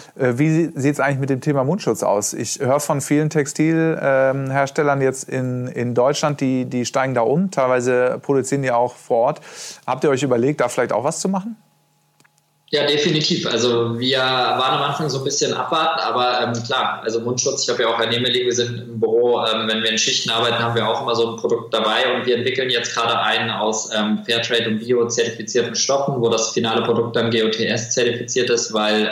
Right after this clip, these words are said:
Speaker 2: ähm, wenn wir sowas, äh, vor dem Mund tragen, dann kommt das so nah an uns ran wie, wie kaum, äh, Themen und Sachen. Also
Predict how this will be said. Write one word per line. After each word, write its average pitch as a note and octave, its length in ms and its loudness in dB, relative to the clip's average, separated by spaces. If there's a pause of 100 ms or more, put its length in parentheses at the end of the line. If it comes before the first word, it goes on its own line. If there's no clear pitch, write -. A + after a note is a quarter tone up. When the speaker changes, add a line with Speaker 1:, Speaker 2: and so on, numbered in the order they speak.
Speaker 2:
ähm, G#2+ 380 0 (380)
wenn A2+ 120 2
wir A#2 80 4
sowas, A2+ 480 2
äh, A2+ 200 -4
vor B2+ 140 4
dem A#2+ 80 0
Mund D3 200 2
tragen, G#2+ 420 0
dann G#2+ 200 0
kommt - 160 0
das B2+ 140 2
so C3+ 140 0
nah C3 180 0
an B2 120 0
uns A#2 260 0
ran A#2+ 220 -2
wie, A2+ 300 0
wie G#2+ 80 -4
kaum, A#2 600 0
äh, G#2 440 0
Themen G#2+ 340 2
und G2+ 160 2
Sachen. G#2+ 260 -2
Also G#2+ 380 -2